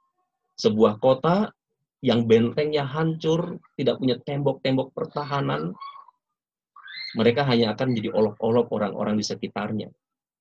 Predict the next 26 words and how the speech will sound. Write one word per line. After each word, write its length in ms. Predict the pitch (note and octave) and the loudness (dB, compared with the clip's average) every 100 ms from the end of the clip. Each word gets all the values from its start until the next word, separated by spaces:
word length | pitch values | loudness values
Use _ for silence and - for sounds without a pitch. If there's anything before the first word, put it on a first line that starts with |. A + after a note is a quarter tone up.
| _ _ - | _ _ -4
Mereka 240 | A2+ A#2+ | 0 2
menjadi 160 | A#2 A2 | 0 0
sebuah 160 | A2+ G#2 | 0 2
bangsa 240 | G#2+ G#2+ G#2+ | 2 0 -2
yang 60 | G#2 | -2
sangat 160 | G#2 A2+ | -4 -2
lemah 320 | A#2+ B2 B2 | 0 0 -2
dan 160 | A2 G#2 | -2 0
rentan 480 | A2+ A2 A#2+ B2+ C#3 - | -2 -2 -4 -6 -6 -4
untuk 240 | B2+ A2 - | -2 -2 -8
diserang 480 | - - A#2+ C#3 A#2 - _ _ | -6 -4 -2 -2 -4 -10 _ _
oleh 160 | - G#2 | -6 -4
bangsa 400 | G#2+ F#2+ F#2 F2 | -2 -4 -2 -4
yang 160 | E2 E2 | -4 -6
lain. 320 | E2 - - - | -8 -10 -14 -20
Karena 240 | - F#3 A3+ | -10 -4 -2
mereka 400 | G3+ G3+ - A#3+ - _ _ | -4 -6 -6 -6 -8 _ _
tidak 140 | F3 - | 0 0
memiliki 320 | C#3+ - F3 - | 0 -4 -8 -6
kubu 480 | E3+ C#3 A#2+ A#2+ A2 | -4 -2 0 0 0
pertahanan 560 | - - G#2 G#2+ G2+ G2 | -6 -8 -8 -6 -4 -4
yang 240 | F#2 F#2+ - - _ _ _ _ _ _ | -6 -10 -14 -20 _ _ _ _ _ _
begitu 320 | - - - | -10 -8 -6
kokoh 320 | F#2+ F2+ E2+ E2 | -4 -4 -4 -6
dan 180 | D#2+ D#2+ | -6 -8
kuat. 240 | - - | -14 -16